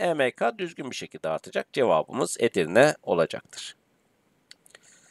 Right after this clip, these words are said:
Demiş ki K L M çerçeveleri manyetik alanlarda V hızıyla hareket ediyor. Hangisinde elektromotor kuvveti oluşur? Yani hangisi bir üreteç gibi davranır? Şimdi arkadaşlar burada ne yapacak? Many-, e, çubuk manyetik alan içinde hareket edince o çubuğun üzerindeki artı ve eksi yükler de ne yapacak? Manyetik alan içinde hareket edecek ve bu yüklere kuvvet etki edecek. Hatırlarsanız manyetik kuvveti ne yapıyorduk?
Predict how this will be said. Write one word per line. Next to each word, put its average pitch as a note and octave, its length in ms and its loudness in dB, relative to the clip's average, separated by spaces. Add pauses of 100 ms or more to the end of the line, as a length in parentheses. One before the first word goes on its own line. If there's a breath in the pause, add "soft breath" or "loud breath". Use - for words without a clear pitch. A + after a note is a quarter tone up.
(480 soft breath)
Demiş B3 200 6
ki F3+ 120 -2
K F#3+ 280 8
L A3 80 4
M C4 100 2
çerçeveleri D#3 500 0
manyetik F3+ 440 0
alanlarda C3+ 500 4
V F3+ 140 8
hızıyla D3+ 400 2
hareket D#3 240 0
ediyor. G#2+ 260 -2 (140)
Hangisinde G#3 580 0
elektromotor E3 640 0
kuvveti A#2+ 340 -4
oluşur? C#3+ 300 -6
Yani - 220 -4
hangisi D3+ 400 -4
bir D3 100 -8
üreteç A#2+ 380 -2
gibi - 120 -10
davranır? - 420 2 (460 soft breath)
Şimdi A3 200 2
arkadaşlar G#3+ 400 2
burada G#3 200 2
ne B3 60 2
yapacak? G#3+ 340 0
Many-, D3+ 460 -2
e, C3 40 -2
çubuk - 320 -10
manyetik E3+ 320 0
alan F#3+ 120 2
içinde E3+ 200 0
hareket D#3 260 0
edince - 400 -4
o - 80 -6
çubuğun - 300 -2
üzerindeki C#3+ 460 2
artı D3 320 4
ve F#3+ 60 0
eksi D#3+ 360 -2
yükler C3+ 480 2
de C#3+ 80 0
ne D#3+ 60 0
yapacak? D#3 280 0
Manyetik D#3 360 -2
alan A2 140 -2
içinde - 220 -6
hareket G2 240 -4
edecek - 240 -6
ve F#3+ 120 0
bu F#3 80 -4
yüklere E3 280 -2
kuvvet E3+ 340 2
etki F#2 200 -10
edecek. - 300 -16
Hatırlarsanız G#3+ 560 0
manyetik A#2 420 -2
kuvveti F#2+ 280 -6
ne F3 40 -2
yapıyorduk? - 460 -4